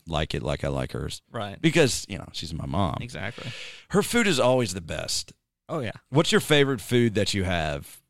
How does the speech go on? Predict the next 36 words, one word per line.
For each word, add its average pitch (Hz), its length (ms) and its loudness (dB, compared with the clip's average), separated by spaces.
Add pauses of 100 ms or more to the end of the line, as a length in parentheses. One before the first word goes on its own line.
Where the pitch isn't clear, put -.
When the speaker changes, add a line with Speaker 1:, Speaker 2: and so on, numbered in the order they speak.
Speaker 1:
with 110 200 -4
you, 107 100 0
that 107 220 2
your 98 100 2
mom 82 260 0
makes? - 420 -6 (100)
Speaker 2:
Ooh, 117 300 -10 (680)
it's - 120 -20
tough. 104 320 -14 (760)
Speaker 1:
Does 123 140 -2
your, 127 120 -4 (340)
does 110 120 6
your 107 100 8
mom, 90 280 6 (160)
does 98 100 4
your 101 80 8
mom 90 160 6
cook? 101 220 2 (180)
Speaker 2:
Oh, 123 80 -6
yeah. 98 200 -4 (180)
Speaker 1:
Okay. - 220 2 (120)
Speaker 2:
Oh, 120 60 -2
yeah. 104 200 0 (120)
No, 101 160 -4
that's, 104 200 -6
that's 117 260 -8
a - 80 -4
Speaker 1:
I 113 40 4
didn't 113 160 2
know 113 160 6
if 98 120 2
it 98 40 4
was 87 140 2
tough, 95 300 6
like, 82 260 2
uh, 107 640 4